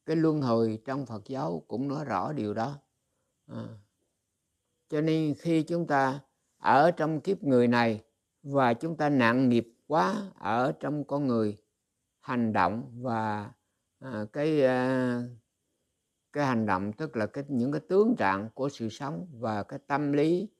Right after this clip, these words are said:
và nhất là cái sự luyến mộ cuộc đời, thích thú cuộc đời, cái là quý hiếm cuộc đời và luyến lưu cuộc đời. Tất cả những cái đó là cái lực thu rút,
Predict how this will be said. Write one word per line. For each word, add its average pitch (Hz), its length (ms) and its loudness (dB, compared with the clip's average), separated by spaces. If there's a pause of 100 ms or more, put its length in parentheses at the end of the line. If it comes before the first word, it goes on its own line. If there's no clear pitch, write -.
(380)
và 113 160 -4
nhất 156 340 -2
là 107 300 2
cái 135 180 -8
sự 110 240 -6
luyến 165 340 2
mộ 101 220 2
cuộc - 280 -12
đời, 110 300 -2 (680)
thích 180 240 -8
thú 175 240 0
cuộc 110 260 -8
đời, 107 380 0 (180)
cái - 120 -10
là 110 200 -4
quý 175 260 0
hiếm 180 280 2
cuộc 107 240 -4
đời 107 360 -2 (400)
và 131 180 -6
luyến 151 240 2
lưu 147 360 4
cuộc 127 220 -8
đời. 110 200 -2 (440)
Tất - 180 -4
cả 113 160 2
những 143 240 0
cái 139 200 -4
đó - 340 -4
là 120 360 0
cái 143 180 -4
lực 117 240 -2
thu 156 220 -2
rút, 165 260 -4